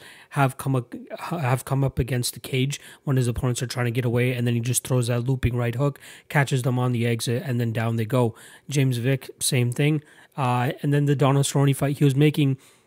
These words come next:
he was making, um, reads pretty much that entire fight. Anytime he threw something,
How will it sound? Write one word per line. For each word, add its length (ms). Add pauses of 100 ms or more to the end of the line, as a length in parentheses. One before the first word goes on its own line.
(180)
he 200
was 220
making, 580
um, 440 (320)
reads 440
pretty 200
much 220
that 140
entire 280
fight. 240 (240)
Anytime 340
he 80
threw 320
something, 480